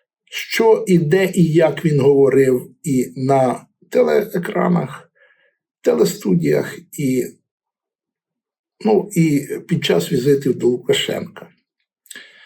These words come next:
Не шоу, як раніше, а реальна санкція.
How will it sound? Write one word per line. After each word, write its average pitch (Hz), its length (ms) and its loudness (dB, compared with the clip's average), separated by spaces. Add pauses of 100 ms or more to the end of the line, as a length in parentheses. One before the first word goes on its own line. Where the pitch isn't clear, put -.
(1800)
Не 240 160 0
шоу, 180 340 2
як 127 200 0
раніше, 165 520 0 (360)
а 131 100 2
реальна 156 760 0 (160)
санкція. 107 880 -6